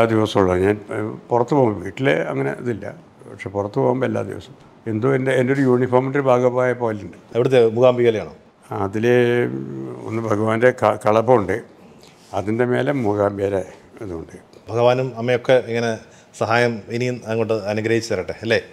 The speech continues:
Speaker 1: ഒക്കെ ഓരോരോ നിശ്ചയങ്ങളുണ്ട്, അത്രയും പറയാം.
Speaker 2: ഒരു, ഒരു അഭിമുഖത്തിൽ യേശുദാസ് പറഞ്ഞൊരു, ഒരു വലിയൊരു കാര്യം ഞാൻ ഓർക്കുന്നു. അതായത് അദ്ദേഹം പറഞ്ഞത്, "ഞാൻ ഈ വെള്ള വസ്ത്രം ഇടാൻ കാരണം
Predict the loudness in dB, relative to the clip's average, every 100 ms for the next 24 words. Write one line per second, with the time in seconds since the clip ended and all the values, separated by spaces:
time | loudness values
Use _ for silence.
0 | -20 -20 -20 -20 -20 -2 0 0 -4 -8
1 | -6 -2 0 0 -2 2 4 6 4 2
2 | -2 -4 -8 -12 -6 -2 -2 -2 0 2
3 | 2 0 -2 2 4 2 -2 -14 -18 -2
4 | 2 4 4 4 2 0 -6 -14 -6 -4
5 | 0 0 2 0 0 -2 -4 -6 -8 -10
6 | -6 -6 -4 -6 -4 -4 -2 -4 -6 -10
7 | -12 -16 -18 -20 -20 -12 2 4 6 6
8 | 6 6 6 6 4 2 0 2 0 0
9 | 0 0 2 2 0 0 0 0 0 -4
10 | -4 -10